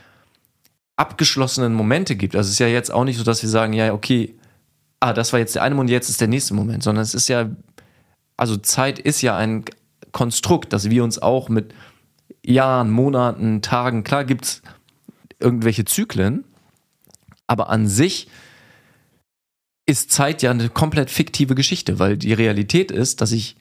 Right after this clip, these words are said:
ich, meine Wahrnehmung immer nur so ist, wie sie jetzt gerade ist. Ob ich jetzt vier Jahre alt bin oder siebzig. Und die Vorstellung, dass ich genauso mit vier Jahren auch schon die Realität erlebt habe,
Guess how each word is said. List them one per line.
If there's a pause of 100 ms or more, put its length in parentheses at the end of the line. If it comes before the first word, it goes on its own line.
(340)
ich,
meine
Wahrnehmung
immer
nur (600)
so
ist,
wie
sie
jetzt
gerade
ist. (960)
Ob
ich
jetzt (200)
vier
Jahre
alt
bin (120)
oder (280)
siebzig.
Und
die (240)
Vorstellung,
dass
ich (180)
genauso
mit
vier
Jahren (600)
auch
schon
die
Realität
erlebt
habe,